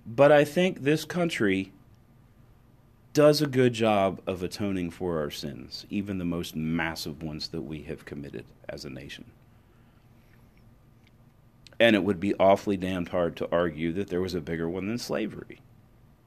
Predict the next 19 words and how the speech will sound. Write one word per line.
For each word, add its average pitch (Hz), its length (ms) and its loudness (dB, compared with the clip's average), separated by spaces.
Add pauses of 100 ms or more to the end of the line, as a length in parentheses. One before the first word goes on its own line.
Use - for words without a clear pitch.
(1300)
It 139 100 6
would 147 160 6
be 135 120 4
hard 123 260 4
to - 140 -2
argue 120 440 4
that 120 160 2
there 143 200 0
are 127 60 4
bigger 123 280 0
ones 151 220 -2
than 147 100 -2
segregation. 151 760 -6 (1900)
Treating 127 300 -2
our 123 120 2
fellow 127 300 2
man 131 220 0
as 127 120 -2
they're 104 280 0